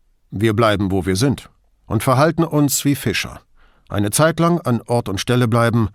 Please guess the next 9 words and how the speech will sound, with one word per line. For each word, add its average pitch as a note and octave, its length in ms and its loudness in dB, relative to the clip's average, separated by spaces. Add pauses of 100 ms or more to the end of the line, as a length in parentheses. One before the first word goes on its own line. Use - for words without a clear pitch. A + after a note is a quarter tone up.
(360)
dann G#2 240 0
ein G#2 220 -4
Stück G2 240 -6
weiterfahren.“ - 600 -8 (1120)
Es - 160 -4
klopfte - 440 -4
an A#2+ 80 -4
die A#2 80 -4
Kabinentür. E2 680 -8